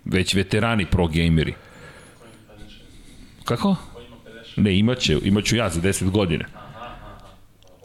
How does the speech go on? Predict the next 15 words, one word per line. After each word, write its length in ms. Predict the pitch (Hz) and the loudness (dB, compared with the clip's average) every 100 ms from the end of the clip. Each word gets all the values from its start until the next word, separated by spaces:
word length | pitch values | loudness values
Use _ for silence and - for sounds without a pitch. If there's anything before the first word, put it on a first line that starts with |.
| 95 - _ - _ _ - 107 - | -20 -20 _ -20 _ _ 2 2 4
Hoćemo. 380 | 135 - 123 107 120 202 180 185 | 0 2 2 2 2 0 0 0
<laughs> 460 | 160 165 151 147 | 0 0 0 2
Vanja 280 | 147 147 135 | 0 0 2
veruje 300 | 139 135 123 | 2 2 2
u 20 | |
našu 280 | 120 123 - | 2 2 2
duboku 420 | 110 120 120 - | 2 2 0 0
bu-, 140 | 110 117 | 2 4
našu 380 | 110 135 - 127 | 2 2 2 0
uspešnu 400 | 131 123 104 113 | 0 -2 0 2
budućnost 480 | 104 120 120 104 | 2 2 0 -2
u 40 | 110 | 0
pro 160 | 123 | 0
gamingu. 360 | 120 131 131 104 - - - | 0 0 0 -2 -2 -8 -4
Ali, 400 | 185 123 131 95 | -2 0 0 -2